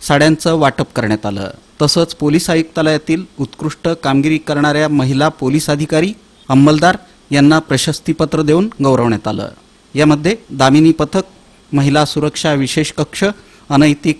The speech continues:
मानवी वाहतूक प्रतिबंध कक्ष, एमआयडीसी फौजदार चावडी विजापूर नाका पोलीस ठाण्याकडील मुस्कान पथक, सायबर पोलीस ठाणे, पोलीस मुख्यालय हॉस्पिटलकडील महिला स्टाफ, त्याचप्रमाणे सहाय्यक पोलीस आयुक्त गुन्हे,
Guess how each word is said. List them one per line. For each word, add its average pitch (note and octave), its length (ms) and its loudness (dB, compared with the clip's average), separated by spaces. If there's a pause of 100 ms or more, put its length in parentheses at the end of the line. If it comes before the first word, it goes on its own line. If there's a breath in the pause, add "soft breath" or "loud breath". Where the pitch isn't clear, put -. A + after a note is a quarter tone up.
मानवी D3 420 2
वाहतूक C#3 460 -2 (100)
प्रतिबंध D3+ 480 0
कक्ष, D3+ 380 -2 (460)
एमआयडीसी D3+ 580 2 (100)
फौजदार C3+ 340 -2
चावडी D3+ 360 -2
विजापूर D3+ 460 -4
नाका D3 320 0
पोलीस D3 420 -2
ठाण्याकडील D3+ 540 -2 (540 soft breath)
मुस्कान D3+ 380 0
पथक, D3+ 280 -2 (240)
सायबर C#3+ 360 2
पोलीस D3+ 320 0
ठाणे, D#3 200 2 (240)
पोलीस C#3+ 300 0
मुख्यालय D#3 500 -2 (180)
हॉस्पिटलकडील D3+ 760 -2
महिला C#3+ 340 0
स्टाफ, E3+ 400 -4 (260)
त्याचप्रमाणे D3 560 2 (600)
सहाय्यक D3+ 460 0
पोलीस D3 300 -2
आयुक्त D3+ 300 -2
गुन्हे, D3 380 2